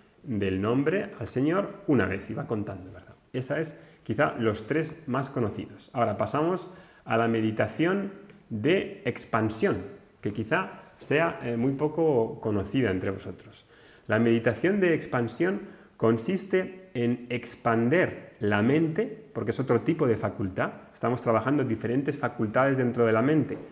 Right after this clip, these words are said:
Relajación, destensar, la primera meditación. La segunda, al revés,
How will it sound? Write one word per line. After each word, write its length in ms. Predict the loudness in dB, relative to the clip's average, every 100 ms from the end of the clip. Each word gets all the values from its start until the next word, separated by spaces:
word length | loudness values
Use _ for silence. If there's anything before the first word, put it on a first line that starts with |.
| -14
Relajación, 960 | -6 0 2 2 2 -4 0 2 2 0 -6 -16 -20 -20 _ _ _ _ _ _
destensar, 1080 | 0 0 2 0 -2 -2 2 2 2 -4 -18 -20 _ _ _ _ -10
la 100 | -2
primera 320 | 2 2 2
meditación. 600 | 2 0 -4 -4 -2 -4 -6 -8
La 120 | -6 0
segunda, 400 | 2 4 4 2
al 180 | 2
revés, 480 | 4 4 4 0 -12